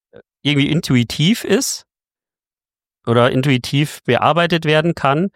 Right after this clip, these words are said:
Ich hatte das natürlich auf dich bezogen, weil du ja weißt, wie grundsätzlich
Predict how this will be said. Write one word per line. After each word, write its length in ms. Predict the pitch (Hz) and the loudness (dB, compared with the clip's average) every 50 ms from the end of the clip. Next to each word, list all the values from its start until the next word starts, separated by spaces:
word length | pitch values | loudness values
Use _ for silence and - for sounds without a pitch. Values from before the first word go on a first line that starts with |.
| _ - _ | _ -20 _
Ich 80 | - - | -4 -4
hatte 160 | 151 160 143 | -2 -2 0
das 160 | 139 151 - | -2 0 0
natürlich 400 | 151 131 - - 160 151 - - | 0 -2 0 0 -2 -2 0 0
auf 160 | 117 117 - | -2 -4 -4
dich 280 | - - 135 127 - - | -2 -4 -4 -4 -2 -2
bezogen, 760 | - 117 - - - 117 110 110 107 117 131 160 190 180 143 | -4 -4 -2 -2 -2 0 0 0 0 0 -2 -2 -2 -2 0
weil 160 | 120 127 127 117 | 2 2 0 0
du 280 | 110 139 143 151 170 | -2 -4 -2 0 0
ja 260 | 180 139 135 131 117 | 2 2 2 2 2
weißt, 520 | 113 123 120 127 139 160 175 - - - - | 2 2 2 2 2 0 -2 -4 -8 -6 -4
wie 140 | 127 127 123 | -2 -2 -2
grundsätzlich 840 | - 117 131 147 175 175 - 139 127 127 - - 131 123 - - | -2 0 0 0 0 0 -2 -2 -2 -2 -4 -6 -6 -6 -6 -6